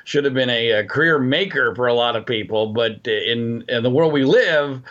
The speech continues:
this has actually been one of the worst things, if not the worst thing that's ever happened to me. And I've had some bad things happen.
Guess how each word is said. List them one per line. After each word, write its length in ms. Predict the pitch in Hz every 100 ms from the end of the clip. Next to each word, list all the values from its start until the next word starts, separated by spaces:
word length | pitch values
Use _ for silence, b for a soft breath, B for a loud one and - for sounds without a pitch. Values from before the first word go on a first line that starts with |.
| B B B
this 180 | 131 131
has 120 | 135
actually 300 | 156 131 139
been 260 | 131 139 135
one 100 | 139
of 60 |
the 60 | 135
worst 320 | 139 143 127
things, 260 | 143 135 120
if 60 |
not 300 | 127 131 117
the 140 | 120 196
worst 300 | 160 135 -
thing 140 | 156
that's 160 | 135 117
ever 180 | 151 123
happened 300 | 143 196 143
to 60 |
me. 100 | 127
And 80 | 131
I've 120 | 143
had 120 | 208 147
some 140 | 135
bad 260 | 156 165 131
things 260 | 143 117
happen. 600 | - 226 220 110 107 120